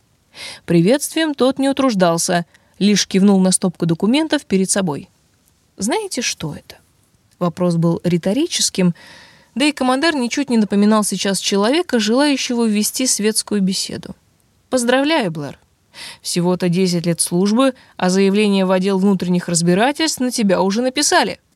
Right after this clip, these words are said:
Киара в ответ на такие радужные новости ничуть не стушевалась.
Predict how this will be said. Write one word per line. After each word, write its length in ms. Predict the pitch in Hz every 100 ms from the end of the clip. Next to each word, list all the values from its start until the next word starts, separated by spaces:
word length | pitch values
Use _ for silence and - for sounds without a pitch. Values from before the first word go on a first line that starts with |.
| _ _ _ _
Киара 600 | - 220 285 269 240 220 185
в 120 | 196
ответ 400 | 196 202 214 -
на 180 | 190 190
такие 560 | 202 190 208 208 202 -
радужные 720 | 202 196 165 160 151 165 180
новости 680 | 269 302 262 - - 240 226
ничуть 460 | 247 269 277 330 311
не 100 | 302
стушевалась. 920 | - 277 - 294 220 160 180 - -